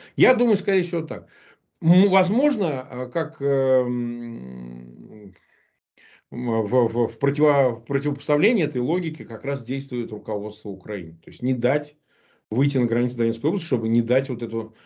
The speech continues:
переговорную позицию, а весь Донбасс наш, обе области как бы полностью и целиком, а, нами контролируются. Наверное, может быть так. Но в любом случае, смотрите, здесь ведь всегда играет значение, а че столько месяцев берут?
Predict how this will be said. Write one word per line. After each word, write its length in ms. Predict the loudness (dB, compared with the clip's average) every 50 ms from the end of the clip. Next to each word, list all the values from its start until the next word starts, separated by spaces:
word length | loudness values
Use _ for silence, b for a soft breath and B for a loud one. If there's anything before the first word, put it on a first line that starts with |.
| b b b
переговорную 560 | 0 2 4 6 6 6 6 6 4 2 0
позицию, 360 | 0 0 2 2 2 0 0 0
а 20 |
весь 180 | 0 0 0 0
Донбасс 380 | 0 0 0 0 -4 -4 -4
наш, 240 | -8 -10 -10 -10 -10
обе 200 | -8 -6 -2 0
области 400 | 0 0 0 0 -4 -6 -8 -14
как 200 | -12 -12 -12 -12
бы 80 | -10 -6
полностью 400 | -4 -4 -4 -4 -8 -10 -10 -10
и 40 |
целиком, 560 | -10 -8 -8 -8 -4 -2 0 0 0 -2 -6 -10
а, 280 | -14 -16 -16 -16 -14 -12
нами 200 | -8 -6 -6 -6
контролируются. 600 | -6 -6 -8 -4 -4 -4 -4 -6 -8 -12 -8 -2
Наверное, 380 | 2 4 4 6 4 4 4 2
может 260 | 0 0 -2 -2 -2
быть 160 | -6 -6 -6
так. 320 | -6 -8 -8 -10 -14 -20 _ _ B B B B B B B B B B B B
Но 140 | 6 6 6
в 60 | 6
любом 280 | 6 4 4 4 2 0
случае, 1160 | -2 -2 -4 -2 -2 -2 -2 0 2 4 4 4 4 2 2 0 -2 -6 -8 -10 -10 -12 -16 -18 -20 -20 -20 -18 -10
смотрите, 380 | -6 -4 -2 -2 -2 -4 -8 -10
здесь 260 | -8 -6 -6 -6 -6
ведь 120 | -8 -10
всегда 240 | -8 -4 0 0 2
играет 240 | 2 0 0 -2 -2
значение, 320 | -2 -4 -4 -4 -6 -6 -4
а 120 | -4 -4 -4
че 140 | -4 -6
столько 280 | -8 -8 -8 -10 -8 -6
месяцев 340 | -6 -6 -8 -10 -14 -18 -18
берут? 280 | -16 -16 -16 -18 -18